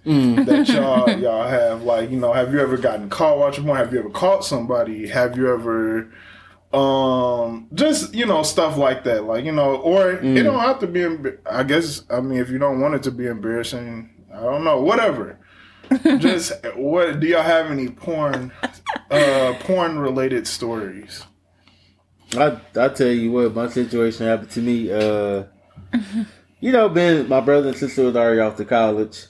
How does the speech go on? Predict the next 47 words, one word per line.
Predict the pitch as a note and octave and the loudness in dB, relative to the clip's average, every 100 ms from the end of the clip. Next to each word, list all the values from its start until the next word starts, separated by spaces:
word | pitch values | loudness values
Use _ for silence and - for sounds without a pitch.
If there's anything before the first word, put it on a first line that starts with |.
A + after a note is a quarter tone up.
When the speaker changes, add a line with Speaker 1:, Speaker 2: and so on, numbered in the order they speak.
| - | -8
Speaker 1:
and | G#2+ | -2
my | A2 G#2 | 0 0
mom | A2 A2+ G#2+ | 0 -2 -2
and | G#2+ | 0
dad | A2 G#2 | 0 0
pretty | A#2 G#2+ | -4 -4
much, | G#2 G2+ - _ | -4 -6 -12 _
you | F3+ | -2
know, | B2+ A2 G#2 | 0 0 -2
doing | G2 A#2 A2+ | -2 -2 0
them, | A#2+ A#2 G2+ | 0 -2 -2
working | A#2 A#2+ A2+ | -4 -2 -4
the, | A2 | -2
uh, | G#2 G#2+ G2+ G2 F#2+ _ _ _ - | -2 -2 -4 -6 -12 _ _ _ 0
I | C3 | 2
would | D3 | 2
come | C3 C3 | 0 0
home | B2+ A2 | -2 -2
at | F#2 | -2
three. | B2 G#2 - _ - _ - | 0 0 -4 _ -20 _ -2
My | B2+ | 0
parents, | C3+ C3 A#2 B2 | 2 2 2 0
Speaker 2:
Uh-huh. | B2 | -2
Speaker 1:
you | |
know, | A2 | 0
they | G#2+ | 0
work | G#2+ G2+ | 0 -2
the | G2+ | -2
evening | B2 G#2+ G2+ | -2 -2 -2
shift. | G2+ F#2+ - _ _ _ _ _ | -4 -4 -8 _ _ _ _ _
So | G#2+ G#2+ | 0 2
me, | B2+ C3+ B2+ | 2 4 2
you | A#2 A2 C3+ | 0 -4 -2
know, | A#2+ A2+ - E2+ | 0 0 -4 0
I | |
already | A2+ B2 A2+ | 2 2 2
got | G#2+ G#2 | 0 0
food | B2 A#2 | -2 0
laid | A2+ G#2+ | 2 2
out, | G#2+ G#2+ F#2+ - - _ | 2 0 -2 -8 -20 _
this | A2+ A2+ | -6 -2
and | A2 | 0
that, | G#2+ | 0
make | G2+ | -2
sure | G#2+ | -6
do | G2 G2+ | -4 -4
homework. | A#2+ A2+ G#2+ G#2 | -2 0 0 -2